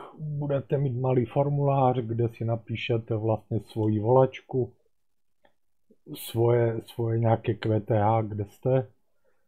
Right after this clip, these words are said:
nějaké info, kdy vysíláte, jaké používáte vysílačky a tak dále. A vlastně bude oranžový bod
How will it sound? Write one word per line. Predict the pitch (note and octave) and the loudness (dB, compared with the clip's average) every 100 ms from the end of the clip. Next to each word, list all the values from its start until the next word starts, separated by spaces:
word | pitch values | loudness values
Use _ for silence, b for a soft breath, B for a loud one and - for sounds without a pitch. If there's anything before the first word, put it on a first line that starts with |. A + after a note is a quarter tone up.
| _ _ _ _ - | _ _ _ _ -8
nějaké | C3+ A2+ D3 | 0 0 0
info, | C3 C3+ C3 - B2+ B2+ | 0 0 0 2 4 4
kdy | A#2 A2+ C3+ | 4 2 2
vysíláte, | B2+ B2+ - B2 A#2 A2+ - A2 | 2 0 0 2 2 2 0 0
jaké | A2+ A#2+ D3 | 2 0 -2
používáte | A#2 B2 A#2 A2+ A2 A2 A#2 | 0 2 2 0 -2 -2 -2
vysílačky | G#2+ G#2+ - G#2+ G#2+ - - G#2 | -2 -4 -6 -4 -4 -4 -6 -6
a | |
tak | G2+ G#2+ | -6 -8
dále. | G#2 G#2 A2 A#2+ A#2 | -2 0 2 0 -2
A | - A#2+ | -10 -6
vlastně | A#2+ C#3 - D#3 | 0 0 0 -2
bude | A#2+ A#2 C3+ | 2 2 2
oranžový | - B2 B2+ B2 C3 C3 | 4 4 4 2 2 0
bod | A2 A2 A2+ | 0 2 0